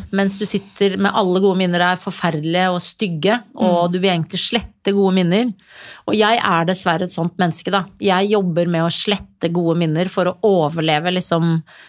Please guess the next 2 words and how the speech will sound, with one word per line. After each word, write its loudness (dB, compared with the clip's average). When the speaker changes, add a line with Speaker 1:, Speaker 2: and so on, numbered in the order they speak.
Speaker 1:
eh, 2
livskriser. -2